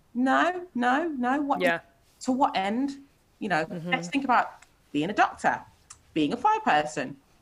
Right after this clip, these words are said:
Speaker 1: you
Speaker 2: Yeah.
Speaker 1: know, being a surgeon, these little
Speaker 2: Yeah.
Speaker 1: things, like, and getting them to understand what's a doctor, uh, you know, what does, what does a fire person look like?
Speaker 2: Mm-hmm.
Speaker 1: Talking about identity. So I think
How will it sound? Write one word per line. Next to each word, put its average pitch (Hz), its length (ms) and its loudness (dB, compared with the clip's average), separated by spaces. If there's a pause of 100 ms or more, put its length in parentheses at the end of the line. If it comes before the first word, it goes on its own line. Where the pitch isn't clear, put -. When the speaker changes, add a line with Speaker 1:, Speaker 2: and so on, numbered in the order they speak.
(320)
Speaker 1:
you 185 60 0
Speaker 2:
Yeah. 165 100 4
Speaker 1:
know, 151 60 -10 (880)
being 233 360 2
a 277 40 2
surgeon, 233 680 4 (160)
these 277 340 2
little 170 180 0
Speaker 2:
Yeah. 156 60 -8
Speaker 1:
things, 202 180 -16
like, - 180 0 (180)
and 208 140 -2
getting 226 200 -2
them 240 100 -2
to 202 140 -10
understand 190 540 -6 (380)
what's - 260 -6
a 175 40 -14
doctor, 170 540 -8 (260)
uh, 147 560 -10
you - 180 -8
know, 143 320 -8 (320)
what 156 280 -2
does, 170 360 -4 (120)
what - 140 -10
does 170 120 -12
a 170 40 -8
fire 160 380 -10
person 156 460 -6
look - 260 -8
like? 147 360 -4 (320)
Speaker 2:
Mm-hmm. 170 140 -8
Speaker 1:
Talking 220 400 0
about 190 200 4
identity. 165 460 -4
So 185 140 -8
I 185 40 -4
think 190 220 -10